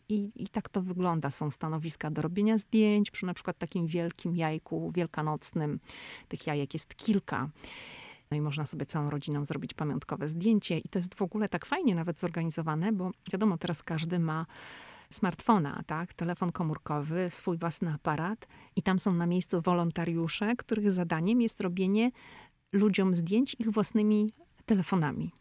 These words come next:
Czyli staje się w kolejce, jest, mm, przygotowane takie stanowisko, na przykład przy wielkim jajku, albo jest taka ramka. Znaczy, to jest taka duża rama, tak jak ramka do zdjęć i ona jest ustawiona w taki sposób, że w tle widać Biały Dom.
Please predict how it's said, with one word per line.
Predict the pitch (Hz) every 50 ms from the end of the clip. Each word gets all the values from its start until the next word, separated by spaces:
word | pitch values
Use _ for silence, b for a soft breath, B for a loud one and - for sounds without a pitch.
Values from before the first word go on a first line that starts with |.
| _ -
Czyli | - - 247 233
staje | - - 214 190 180 175
się | - - -
w | -
kolejce, | - - 175 208 240 254 247 - - 233 233 226 233 -
jest, | 202 185 175 160 - - - - _ _ _ -
mm, | - 175 160 165 156
przygotowane | - - 190 180 170 - 165 160 151 156
takie | - 160 - 156
stanowisko, | - - 202 185 196 190 208 220 - - - 190
na | 185 180 170
przykład | 156 - - - 190 - - 156 - -
przy | - - - 170
wielkim | 151 147 156 147 - - 196 190
jajku, | 202 220 220 214 208 - - 202 185 -
albo | - 160 156 151 160 147
jest | 147 151 147 - - -
taka | - 156 - 175 165
ramka. | 180 196 220 226 220 - - - 180 175 165 B B B B B B B B B B B B B _ - -
Znaczy, | 185 - - 190 - 208
to | -
jest | 185 -
taka | - - - 180
duża | - 220 196 214 202 190
rama, | 190 170 170 170 185 208 220 220 -
tak | - 180 -
jak | 190 170 - - _ _ _ _ -
ramka | 185 180 190 190 - - 196
do | 180 180 180
zdjęć | 175 170 175 160 170 180 180 202 226 247 - - B B B B B B B
i | - 196
ona | 196 190 180
jest | 180 175 - - - - - _ _ _ _ _ _ _ _ _ -
ustawiona | 240 - - 208 185 202 190 185
w | - -
taki | - 160 - 214
sposób, | - - - 185 - - 240 220 185
że | 180 190
w | 170 - -
tle | - - 202 196 185
widać | 180 190 175 180 175 - 180
Biały | 165 175 165 165 165 151
Dom. | - 90 - -